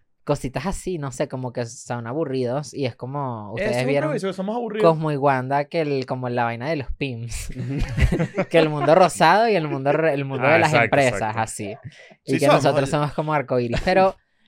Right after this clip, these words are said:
Speaker 1: no, yo creo que el mundo está avanzando y de verdad que la gente heterosexual merece ser respetada. Y merecemos los mismos derechos todos.
Speaker 3: Ujú.
Speaker 2: Straight life matters.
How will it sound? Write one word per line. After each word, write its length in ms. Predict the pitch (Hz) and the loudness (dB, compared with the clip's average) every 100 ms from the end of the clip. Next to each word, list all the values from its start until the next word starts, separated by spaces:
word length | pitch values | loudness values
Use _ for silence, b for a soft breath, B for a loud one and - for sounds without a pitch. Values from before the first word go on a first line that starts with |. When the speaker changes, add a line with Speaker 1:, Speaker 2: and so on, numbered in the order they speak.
| _ | _
Speaker 1:
no, 380 | 202 269 269 233 | -8 -6 -4 -2
yo 140 | 196 | -2
creo 160 | 208 214 | -2 -2
que 80 | 240 | -4
el 80 | 226 | -4
mundo 240 | 226 220 | -4 -6
está 160 | - 208 | -4 -4
avanzando 760 | 190 196 190 143 123 120 143 151 | -4 -6 -4 -4 -6 -6 -8 -6
y 200 | 135 120 | -4 -2
de 120 | 117 | -2
verdad 220 | 113 104 | -4 -6
que 80 | 110 | -6
la 100 | 131 | -8
gente 320 | 127 110 107 | -8 -8 -10
heterosexual 600 | 135 - 117 - - 101 | -10 -8 -8 -10 -14 -12
merece 260 | 107 110 117 | -10 -10 -8
ser 220 | - 117 | -6 -6
respetada. 680 | 113 - 113 104 98 113 - - - - - _ _ _ _ _ 131 | -6 -10 -10 -10 -12 -14 -18 -20 -20 -20 -20 _ _ _ _ _ -8
Y 320 | 123 117 113 | -6 -6 -8
merecemos 540 | 113 113 107 107 98 101 | -8 -8 -8 -12 -10 -8
los 120 | 123 | -6
mismos 260 | 117 107 | -8 -10
derechos 380 | 113 113 - 101 | -10 -10 -12 -12
todos. 260 | - 113 123 | -6 -4 -4
Speaker 3:
Ujú. 120 | 117 | -8
Speaker 2:
Straight 380 | - - 131 123 | -14 -4 -2 0
life 200 | 131 127 | -2 -4
matters. 480 | 135 135 139 104 | -6 -8 -10 -12